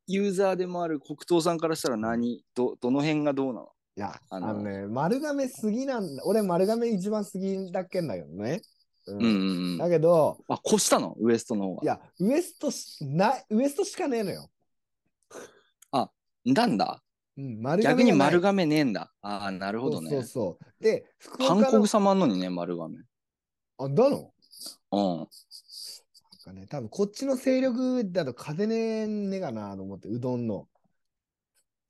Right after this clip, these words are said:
Speaker 2: 福岡のうどん。
Speaker 1: あー。でもほら、福岡の方がさ、香川に近いからさ、
Speaker 2: うん。
Speaker 1: そっち系のうどんなんだべね、多分ね。香川、讃岐系じゃねえの？
Speaker 2: はいはいはい。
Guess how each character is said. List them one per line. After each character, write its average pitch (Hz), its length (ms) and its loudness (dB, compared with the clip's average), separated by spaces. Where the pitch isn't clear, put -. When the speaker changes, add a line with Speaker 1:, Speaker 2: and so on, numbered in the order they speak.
Speaker 2:
福 - 280 -4
岡 160 240 -4
の 147 140 -2
う 131 80 -2
ど 131 160 -2
ん。 120 100 -4
Speaker 1:
あ 101 40 -2
ー。 90 600 0
で 151 100 6
も 131 140 6
ほ 113 80 4
ら、 101 100 4
福 - 280 0
岡 240 240 4
の 247 80 6
方 247 100 6
が 175 80 6
さ、 - 220 0
香 - 180 2
川 247 280 4
に 143 140 2
近 - 280 -2
い 147 60 0
か 135 120 -2
ら 104 80 -2
さ、 90 200 -6
Speaker 2:
う - 20 -10
ん。 82 40 -10
Speaker 1:
そ - 240 -4
っ 113 60 -4
ち 104 160 -4
系 247 200 2
の 240 160 2
う 233 60 0
ど 233 200 -2
ん 220 720 -4
な 202 120 -4
ん 196 40 -6
だ 143 80 -2
べ 98 120 -6
ね、 98 120 -8
多 98 120 -6
分 90 140 -8
ね。 82 140 -10
香 127 160 -2
川、 165 420 2
讃 185 300 2
岐 - 140 -18
系 208 180 4
じ 131 80 2
ゃ 98 40 2
ね 98 60 0
え - 20 -6
の？ 87 60 -6
Speaker 2:
は 92 60 -8
い - 20 -8
は 87 60 -8
い 76 40 -10
は - 40 -18
い。 - 60 -20